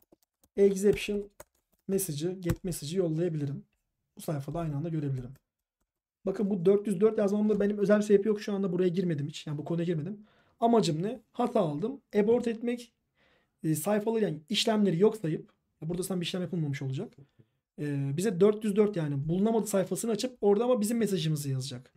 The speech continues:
içerisinde şu anda. E, ama normal şartlarda birazcık zaman geçsin. Transaction bilgilerini göstereceğim. Burada geri alacağız.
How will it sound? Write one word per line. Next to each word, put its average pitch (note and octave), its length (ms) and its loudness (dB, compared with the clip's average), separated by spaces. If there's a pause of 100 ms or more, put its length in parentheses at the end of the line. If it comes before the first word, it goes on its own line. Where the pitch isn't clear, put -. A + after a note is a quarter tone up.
içerisinde C3+ 480 -6 (560)
şu - 200 -4
anda. C3+ 380 -4 (760)
E, C#3+ 320 -2
ama A3 160 4
normal A3 380 4
şartlarda G#3 760 -2 (260)
birazcık F#3+ 360 2
zaman D#3+ 300 0
geçsin. D3 440 -6 (120)
Transaction F#3 680 2 (460)
bilgilerini D#3+ 400 -2
göstereceğim. G3+ 600 -2 (420)
Burada G#3 320 2
geri F#3+ 280 6
alacağız. C3 560 0